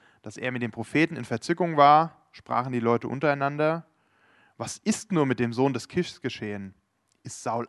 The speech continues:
auch unter den Propheten?‘“ Es dauert von diesem Zeitpunkt an noch eine Weile, bis Saul tatsächlich König wird, beziehungsweise bis er die-, wirklich dieses Königsamt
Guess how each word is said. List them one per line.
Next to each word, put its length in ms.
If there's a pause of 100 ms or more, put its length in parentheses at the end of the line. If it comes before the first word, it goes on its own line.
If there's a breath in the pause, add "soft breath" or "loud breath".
auch 260
unter 240
den 160
Propheten?‘“ 600 (3500)
Es 180
dauert 580
von 180
diesem 240
Zeitpunkt 420
an 320 (220)
noch 140
eine 120
Weile, 420 (400 soft breath)
bis 140
Saul 220
tatsächlich 600 (200)
König 420
wird, 320 (560 soft breath)
beziehungsweise 340
bis 140
er 80
die-, 100
wirklich 200
dieses 240
Königsamt 800